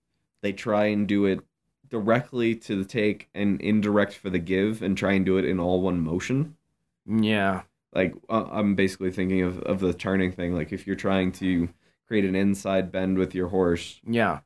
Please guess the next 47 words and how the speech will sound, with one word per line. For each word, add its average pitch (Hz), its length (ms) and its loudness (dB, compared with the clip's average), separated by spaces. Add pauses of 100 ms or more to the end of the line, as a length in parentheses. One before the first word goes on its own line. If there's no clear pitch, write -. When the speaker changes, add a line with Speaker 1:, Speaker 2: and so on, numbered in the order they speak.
(260)
Speaker 1:
um, 64 540 -2 (140)
all 104 140 0
of 98 80 0
a 95 60 -8
sudden 98 420 0
that 95 220 2
inside 98 420 0
hand 92 520 0 (460)
comes 92 260 -2
all 98 200 2
the 95 60 0
way 95 160 2
across 101 420 0
over 90 200 -2
the 90 100 -2
neck, 95 540 0 (580)
and 98 320 0
your 98 180 -2
right 101 240 2
hand 98 280 0
is - 420 -6
there. 98 480 0 (180)
Speaker 2:
Yeah. 120 320 2 (220)
Speaker 1:
So 113 160 -2
Speaker 2:
Yeah, 107 60 2
Speaker 1:
it 107 60 2
almost 107 280 0
Speaker 2:
absolutely. 107 240 -2
Speaker 1:
gives 104 200 0
you 104 120 0
that, 95 340 0 (380)
that 95 180 -4
false 104 340 0
feeling 98 380 0
that 90 120 0
you're 92 120 2
doing 95 380 2
something 120 320 -2
with 120 140 0
that 120 140 -2
right 117 200 0
hand 131 260 0
when 90 140 0
you're 87 80 0
really 87 220 2
not. 82 340 0
Speaker 2:
Yeah, 127 260 2